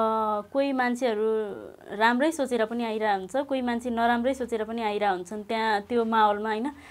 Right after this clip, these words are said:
अब कस्तो लाग्छ भने मैले, मम्मी बुवाले चाहिँ मलाई त्यस्तो नराम्रो भन्नुहुन्न, अ, "गलत बाटो नहिँड, काम सानो ठुलो हुँदैन।"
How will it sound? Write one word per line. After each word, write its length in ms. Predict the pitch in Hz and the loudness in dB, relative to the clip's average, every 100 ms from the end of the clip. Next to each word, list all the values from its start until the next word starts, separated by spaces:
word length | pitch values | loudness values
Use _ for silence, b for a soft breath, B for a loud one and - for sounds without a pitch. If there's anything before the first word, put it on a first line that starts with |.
| B B B | B B B
अब 280 | 208 214 226 | -4 -2 0
कस्तो 180 | 285 330 | 0 2
लाग्छ 260 | 311 311 330 | 2 4 2
भने 240 | 208 247 | 0 0
मैले, 400 | 285 269 269 277 | -2 0 0 0
मम्मी 380 | 247 262 269 269 | 2 0 0 -2
बुवाले 360 | 247 254 247 247 | 0 2 2 -2
चाहिँ 180 | 269 | -4
मलाई 140 | 247 247 | -2 -2
त्यस्तो 200 | 247 254 | -4 -4
नराम्रो 380 | 233 226 220 214 | -2 -2 -2 -4
भन्नुहुन्न, 460 | 190 196 196 208 | -4 -6 -8 -6
अ, 720 | 247 320 339 - - 202 196 202 | -6 -6 -8 -18 -14 -8 -6 -2
"गलत 300 | 233 247 233 | 2 2 4
बाटो 240 | 247 254 | 2 2
नहिँड, 400 | 233 233 202 208 | 0 -2 -2 -2
काम 400 | 262 269 226 226 | -2 -2 -4 -4
सानो 300 | 226 226 214 | -4 -4 -6
ठुलो 220 | 214 214 | -8 -8
हुँदैन।" 400 | 196 190 214 254 | -8 -8 -6 -8